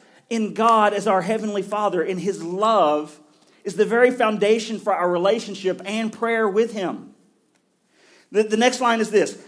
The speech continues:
"Hallowed be thy name." Now, hallowed is a, is a word that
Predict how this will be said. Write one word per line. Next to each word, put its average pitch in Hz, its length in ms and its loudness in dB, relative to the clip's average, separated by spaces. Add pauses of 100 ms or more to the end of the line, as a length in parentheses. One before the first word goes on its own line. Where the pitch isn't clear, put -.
"Hallowed 247 760 0
be 226 260 0
thy 190 240 -2
name." 180 580 -6 (760)
Now, 190 120 -4
hallowed 220 500 2
is 208 160 -2
a, 208 200 -2
is 196 160 -6
a 202 40 2
word 196 260 0
that 196 140 -4